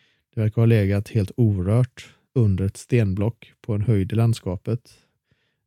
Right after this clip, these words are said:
Eh, inte blivit utsatt för någon störning eller åverkan förrän någon form av djur har bestämt sig för att gräva ett gryt på den här platsen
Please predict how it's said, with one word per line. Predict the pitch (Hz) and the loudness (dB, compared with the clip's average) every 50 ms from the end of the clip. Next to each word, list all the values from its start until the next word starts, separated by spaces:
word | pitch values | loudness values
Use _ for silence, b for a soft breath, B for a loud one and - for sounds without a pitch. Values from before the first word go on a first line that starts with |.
| _ _ | _ _
Eh, | 117 107 104 - | -12 -12 -4 2
inte | 147 127 113 - | 4 4 4 4
blivit | 107 101 98 101 | 2 -2 -2 2
utsatt | 110 131 117 104 - - 107 107 - | 4 4 4 4 2 -2 -4 -4 -4
för | - - 113 | -4 -6 -4
någon | 104 107 107 101 110 101 101 98 104 101 98 95 95 104 | -2 -2 -2 0 0 -2 -2 -2 -2 -4 -4 -4 -6 -8
störning | - - - - 123 117 107 101 98 90 104 104 104 | -12 -16 -4 0 2 2 2 2 0 0 0 0 2
eller | 107 101 - | 2 0 2
åverkan | - 127 117 104 98 92 90 90 92 - - 113 117 120 117 | 4 4 4 4 2 2 0 -2 -2 -2 -2 0 0 0 0
förrän | - - 113 110 107 104 107 104 104 104 92 - - - | 0 -2 -2 -2 0 0 -2 -2 -2 -4 -6 -10 -14 -20
någon | - - 120 110 104 - 107 | -16 -8 -8 -8 -6 -6 -6
form | - 117 107 101 | -4 -2 -2 -2
av | 98 98 98 101 | -2 -2 -2 2
djur | 113 117 110 110 113 107 | 2 2 2 2 2 2
har | 117 113 110 110 | 2 0 0 -2
bestämt | 117 120 110 - 120 104 98 101 - | -2 -4 -2 -2 -2 -4 -4 -6 -8
sig | - 101 104 107 | -8 -8 -8 -6
för | - - 104 | -6 -8 -8
att | 101 - - - | -8 -8 -10 -20
gräva | - - - - - 110 110 104 92 92 107 101 101 104 | -20 -20 -20 -6 -2 0 0 0 0 -2 -4 -4 -4 -6
ett | 101 - | -6 -6
gryt | 107 98 98 107 107 107 113 127 - - - - | -8 -2 0 2 2 2 2 0 -2 -6 -16 -8
på | - 117 | -4 -2
den | 107 104 | 0 0
här | 113 | 0
platsen | 107 120 107 - - - - 107 127 | 0 -2 -4 -4 -6 -8 -8 -8 -8